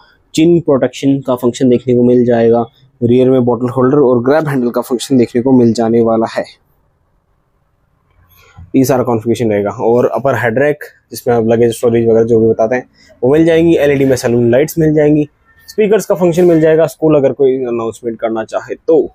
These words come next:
नोटिस बोर्ड मिल जाएगा, वहाँ पे स्कूल अनाउंसमेंट कर सकती है। स्टॉप का बटन मिल जाएगा और एसओएस इमरजेंसी के बटन हर सीट पे almost आप लोगों को कुछ ऐसे देखने को मिल जाएंगे।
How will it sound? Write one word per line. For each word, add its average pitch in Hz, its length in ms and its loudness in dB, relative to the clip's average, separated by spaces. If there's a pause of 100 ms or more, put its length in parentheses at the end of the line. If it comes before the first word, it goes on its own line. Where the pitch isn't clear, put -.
(1160)
नोटिस 135 320 0
बोर्ड 180 200 2
मिल 165 180 4
जाएगा, 139 240 2
वहाँ 139 220 -2
पे 127 320 2
स्कूल 139 340 0
अनाउंसमेंट 117 480 -2
कर 151 80 0
सकती 151 360 -2
है। 147 160 0 (760)
स्टॉप 165 360 -4
का 156 100 0
बटन 139 280 0
मिल 156 200 4
जाएगा 135 260 2
और 131 360 2
एसओएस 139 400 -2
इमरजेंसी 123 480 0
के 135 80 4
बटन 123 340 0
हर 165 140 -2
सीट 160 280 -2
पे - 140 -4
almost 120 380 0
आप 113 120 -2
लोगों 117 200 0
को 135 40 -6
कुछ 143 200 -4
ऐसे 117 260 -8
देखने 117 260 -6
को 135 100 0
मिल 113 220 0
जाएंगे। 101 380 -4